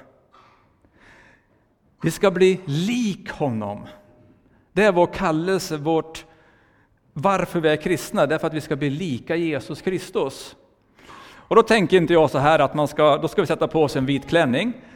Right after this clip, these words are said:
sandaler, odla skägg, tyvärr tjejer. Åka till Israel, lära oss arameiska, grekiska och hebreiska, äta den maten och bli lik honom på det sättet. Det handlar inte om det yttre,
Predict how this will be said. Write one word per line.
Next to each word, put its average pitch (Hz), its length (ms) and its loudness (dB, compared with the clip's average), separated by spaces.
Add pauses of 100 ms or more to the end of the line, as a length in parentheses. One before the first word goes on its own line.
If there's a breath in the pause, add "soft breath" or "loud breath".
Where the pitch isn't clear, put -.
(320 loud breath)
sandaler, 160 1040 4
odla 156 340 2
skägg, 185 500 0
tyvärr 151 300 0
tjejer. 165 440 0 (2500 soft breath)
Åka 175 260 6
till 190 300 8
Israel, 165 640 4
lära 165 240 6
oss 151 120 -2
arameiska, 151 720 0
grekiska 147 580 -4
och 139 60 -2
hebreiska, 147 720 -2 (440 loud breath)
äta 147 340 -2
den 131 200 -2
maten 139 500 0 (260 loud breath)
och 135 120 -8
bli 151 120 -2
lik 151 240 -2
honom 143 220 -4
på 156 100 -6
det 156 160 -2
sättet. - 480 -8
Det 185 60 -4
handlar 165 360 -4
inte 175 280 -6
om 160 120 -6
det 156 140 -6
yttre, - 520 -10